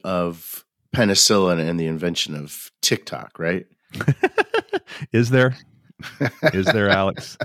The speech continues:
Speaker 1: <laughs> You're down on both, huh?
Speaker 2: Um, so, so actually, funny thing, I'm allergic to penicillin, and I'm also
Speaker 1: Oh.
Speaker 2: allergic to TikTok. <laughs> So
Speaker 1: Oh. <laughs> I'm,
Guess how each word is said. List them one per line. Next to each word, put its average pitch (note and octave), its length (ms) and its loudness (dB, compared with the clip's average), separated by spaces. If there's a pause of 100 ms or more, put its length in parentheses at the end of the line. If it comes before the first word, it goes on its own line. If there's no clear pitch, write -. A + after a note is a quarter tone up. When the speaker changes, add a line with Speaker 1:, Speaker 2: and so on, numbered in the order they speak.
(220)
Speaker 1:
<laughs> F#3+ 300 -2
You're C#3 100 2
down D3+ 260 4
on C3+ 160 4
both, A2 340 0
huh? G#2+ 160 -4 (100)
Speaker 2:
Um, D#3 300 4 (140)
so, F#3+ 380 2 (200)
so D3 460 4
actually, D#3+ 340 2
funny D3 240 0
thing, B2 180 0
I'm A2+ 140 2
allergic A2+ 320 0
to - 80 -16
penicillin, F#2+ 560 -2 (360)
and A2 120 2
I'm A2 100 2
also A#2+ 240 4
Speaker 1:
Oh. A#2 40 6
Speaker 2:
allergic A2+ 300 2
to G#2 80 -4
TikTok. - 560 -2
<laughs> - 40 -6
So - 200 -2
Speaker 1:
Oh. C3+ 1000 0
<laughs> - 40 -12
I'm, A2 280 0